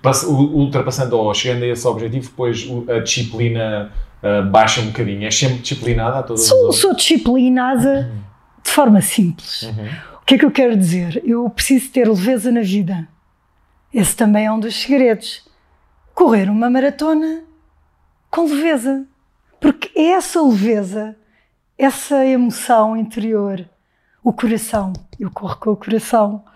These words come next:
Speaker 2: corro com a emoção. Se eu não gostasse daquilo que estou a fazer, não cruzava a meta. Eu tenho que ter essa leveza,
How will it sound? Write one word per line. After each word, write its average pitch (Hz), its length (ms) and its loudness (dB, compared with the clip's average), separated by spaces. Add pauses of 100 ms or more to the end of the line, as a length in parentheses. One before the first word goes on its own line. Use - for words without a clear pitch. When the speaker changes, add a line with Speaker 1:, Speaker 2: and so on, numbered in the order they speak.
(400)
Speaker 2:
corro 226 240 2
com - 160 -6
a 214 80 2
emoção. 208 720 0 (960)
Se - 180 0
eu 269 60 8
não 277 80 6
gostasse 240 420 -2
daquilo 233 240 -6
que - 80 -12
estou 254 220 0
a - 20 -10
fazer, 254 460 -2
não 269 100 2
cruzava 277 460 -2
a 294 60 2
meta. 302 380 0 (920)
Eu 226 100 8
tenho 285 220 0
que - 80 -14
ter 254 240 2
essa 247 280 0
leveza, 233 800 -2